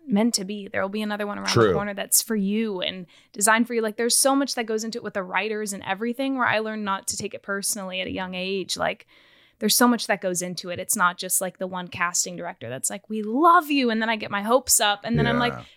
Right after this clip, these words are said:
Speaker 1: "No," it goes to, like, many,
Speaker 2: Many other people
Speaker 1: many
Speaker 2: that,
Speaker 1: other
Speaker 2: yeah.
Speaker 1: people, you know?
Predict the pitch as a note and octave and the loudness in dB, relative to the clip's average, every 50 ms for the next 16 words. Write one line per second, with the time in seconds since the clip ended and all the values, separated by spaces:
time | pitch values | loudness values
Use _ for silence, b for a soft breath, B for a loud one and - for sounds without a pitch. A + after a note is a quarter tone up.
0 | B - E4+ F4+ F4+ F#4 E4+ - E4+ E4 E4 - - F4 F4+ D#4 D#4 C#4 C#4 C4+ | B 0 4 6 6 6 4 4 2 4 4 4 4 4 4 2 4 4 2 2
1 | C4 C4 C4 C4 B3+ B3+ B3+ C4 B3+ B3 - E2+ F2 F#2 G2 G#2 G#2+ G#2 G2 F2+ | 4 2 2 0 0 -2 -2 -4 -2 0 2 4 4 6 6 6 4 4 4 2
2 | F2 F2+ - - C4+ - C#4 D4+ D4 D4+ - - D#2+ D#2+ C4+ - B3 A#3+ A#3 B3 | 2 2 2 2 2 2 4 4 4 4 4 4 2 2 4 2 2 2 2 2
3 | C4 B3+ C4 A#3 - - A#3 A#3 A#3 A3 G#3+ G#3+ A3+ B3+ C#4+ D4 | 0 0 0 -4 -6 -4 -4 -2 0 2 2 2 2 2 2 0